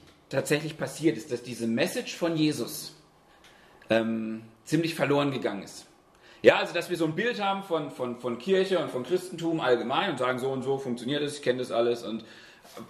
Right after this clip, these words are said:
packen das in so eine Kategorie rein. Aber ich glaube, dass, dass es genauso ist wie mit diesen optischen Täuschungen. Wir meinen, das Ganze zu sehen, aber wir sehen vielleicht nur ein, ein Fragment oder vielleicht sehen wir sogar was,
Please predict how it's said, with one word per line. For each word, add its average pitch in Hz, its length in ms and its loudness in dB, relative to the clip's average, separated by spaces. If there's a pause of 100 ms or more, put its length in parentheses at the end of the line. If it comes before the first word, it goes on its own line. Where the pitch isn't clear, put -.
(120)
packen 160 260 6
das 156 120 -2
in 156 120 -6
so 147 80 -4
eine 147 140 -4
Kategorie 147 680 -6
rein. 131 200 -2
Aber 135 300 0 (180)
ich - 140 -8
glaube, 156 300 2
dass, 180 280 -6 (160)
dass 151 180 -2
es - 140 -10
genauso 160 400 2
ist 180 180 -2
wie 180 60 -4
mit 165 160 -4
diesen 160 160 -8
optischen 165 380 -4
Täuschungen. 165 460 0 (180)
Wir 143 140 4
meinen, 180 360 2
das 156 160 -8
Ganze 143 300 -8
zu 139 120 -16
sehen, 160 220 0
aber 143 220 -4
wir 139 80 -8
sehen 160 220 -2
vielleicht 131 340 -4
nur 127 100 -4
ein, 120 300 -4
ein 117 120 0
Fragment 123 420 -4
oder 120 140 2
vielleicht 110 280 0
sehen 113 160 -4
wir 110 60 -10
sogar 101 300 -2
was, - 260 -6